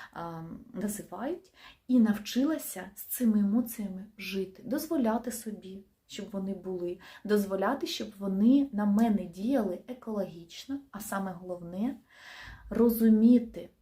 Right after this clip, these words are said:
для чого ця емоція мені потрібна. Бо за цією емоцією зазвичай стоїть якесь бажання. Бажання чогось для мене. І через емоцію я можу зрозуміти, що я насправді бажаю.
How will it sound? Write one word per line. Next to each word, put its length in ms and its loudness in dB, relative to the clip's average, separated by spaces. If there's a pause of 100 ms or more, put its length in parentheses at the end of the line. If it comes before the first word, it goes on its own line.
(240)
для 180 -2
чого 560 0
ця 440 -8
емоція 540 -6
мені 300 -4
потрібна. 720 -6 (140)
Бо 200 0
за 140 -2
цією 520 2
емоцією 760 2 (600)
зазвичай 560 0
стоїть 300 -4
якесь 240 -6
бажання. 640 -4 (960)
Бажання 500 0
чогось 720 2
для 140 -2
мене. 400 2 (420)
І 100 2
через 640 2
емоцію 1000 4 (360)
я 160 -2
можу 360 0
зрозуміти, 960 4
що 300 -2
я 180 2
насправді 640 0
бажаю. 800 0